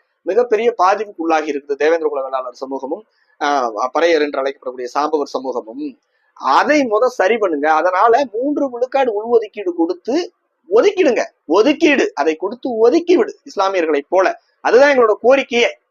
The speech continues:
நீங்கள் அதை போலதான் இங்க இருக்கு, அதை போலதான் இங்க இருக்குன்னு மீண்டும் மீண்டும் ஒரு பொய்யை ஏன் பரப்பணும்னு நினைக்கிறீங்க?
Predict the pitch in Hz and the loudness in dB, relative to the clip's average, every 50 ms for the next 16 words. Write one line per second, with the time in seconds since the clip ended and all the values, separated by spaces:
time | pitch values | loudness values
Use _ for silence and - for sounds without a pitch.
0 | _ _ - - _ _ _ _ _ - 220 240 233 214 190 190 208 247 285 294 | _ _ -20 -20 _ _ _ _ _ -2 0 2 2 4 4 4 4 4 2 0
1 | 285 311 302 311 320 320 339 349 349 339 320 269 233 226 214 220 220 - 233 233 | 2 2 4 4 4 4 4 4 2 2 0 0 0 0 0 0 -2 -2 0 2
2 | 226 208 240 247 247 - 294 302 302 302 330 339 349 302 247 254 240 240 - 247 | 2 4 2 2 2 2 2 2 4 2 2 0 0 0 0 0 0 0 -4 -8
3 | 233 220 247 285 311 311 294 247 233 247 254 254 269 269 233 214 196 175 _ 185 | -6 -4 -2 -2 -2 -2 -2 -2 -2 -2 -2 -2 -4 -4 -2 -4 -4 -2 _ -4
4 | 196 208 226 226 202 180 180 190 196 190 - _ _ _ _ _ _ _ _ - | -2 0 0 0 0 0 -2 -2 -4 -4 -8 _ _ _ _ _ _ _ _ 0
5 | 190 220 269 302 302 240 247 233 196 170 156 143 135 123 113 107 | 0 0 0 0 0 0 0 0 0 -2 -4 -4 -8 -18 -20 _